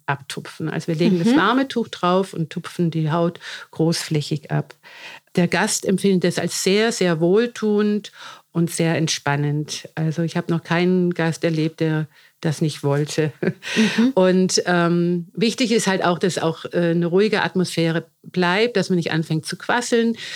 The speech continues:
Speaker 1: Der Gast kann schon mal sein, dass, dass, dass er auch anfängt zu reden, aber dann lässt man reden und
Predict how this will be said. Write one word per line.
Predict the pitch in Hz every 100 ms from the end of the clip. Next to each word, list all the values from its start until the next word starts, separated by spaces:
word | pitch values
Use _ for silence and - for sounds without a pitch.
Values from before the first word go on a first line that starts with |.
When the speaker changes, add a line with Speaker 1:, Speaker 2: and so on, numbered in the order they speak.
| - - -
Speaker 1:
Der | 160
Gast | 190 185
kann | 233 202
schon | 190
mal | 175 160
sein, | 151 143 151
dass, | 147 -
dass, | 160 -
dass | - 175
er | -
auch | 147
anfängt | - 156 160 156
zu | -
reden, | 175 226 240 202 208 208
aber | 170
dann | 165 165
lässt | 165 -
man | 156
reden | 151 175 208 208 196 190
und | - 160 160